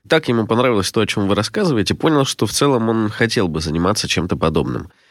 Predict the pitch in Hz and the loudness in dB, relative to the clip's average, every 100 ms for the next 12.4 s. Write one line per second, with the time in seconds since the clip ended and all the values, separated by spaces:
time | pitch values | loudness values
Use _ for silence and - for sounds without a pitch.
0 | _ _ _ 80 110 113 - - - 123 | _ _ _ 0 2 2 -4 -8 0 2
1 | 107 107 101 90 85 92 107 - 85 92 | 2 0 -2 -2 0 0 0 0 0 0
2 | 92 104 101 110 101 87 85 85 82 80 | -2 -4 0 0 2 0 -2 -2 -2 0
3 | 78 80 - 101 90 90 87 87 73 60 | -2 -2 -2 0 2 2 2 0 0 -2
4 | 78 78 69 78 78 73 92 87 101 131 | -2 -2 0 0 0 0 2 2 0 -4
5 | - _ _ _ - 98 92 - 101 98 | -8 _ _ _ -2 0 2 0 2 2
6 | 90 120 127 - - 95 95 85 - 92 | 4 2 0 -2 -2 0 0 -2 -4 0
7 | 139 139 - 131 160 127 110 123 143 107 | 0 0 -2 0 2 2 2 0 0 -2
8 | 101 107 101 90 92 92 82 87 - - | 0 2 2 2 0 0 0 0 -2 -4
9 | 73 80 78 78 131 - - 80 76 78 | -2 0 0 2 2 0 -2 -4 -2 -2
10 | 82 82 - - 87 80 80 - - 90 | -2 -2 -4 0 0 0 -4 -8 -4 0
11 | 95 92 92 85 - 82 - - 92 85 | 2 2 0 0 -2 -2 -2 0 2 2
12 | 92 90 - - | 2 0 -4 -12